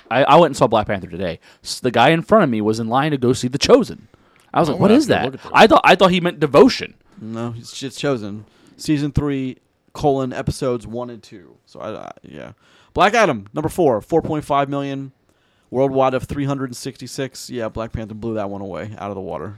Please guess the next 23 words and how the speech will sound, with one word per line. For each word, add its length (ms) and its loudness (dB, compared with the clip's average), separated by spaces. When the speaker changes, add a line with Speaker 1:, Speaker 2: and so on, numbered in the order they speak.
Speaker 3:
Done. 140 -12
Speaker 2:
Is 100 -10
it 160 -6
The 100 -6
Chosen 540 -6
or 140 -6
The 120 -6
Chosen 520 -8
One? 340 -12
Speaker 3:
It's 160 -14
The 80 -12
Chosen. 680 -6
Speaker 2:
Okay. 180 -18
Speaker 3:
And 100 -8
number 180 -8
five, 560 -2
Ticket 200 -8
to 40 -8
Paradise, 460 0
three 160 -2
point 320 -6
two 200 -6
million. 500 -8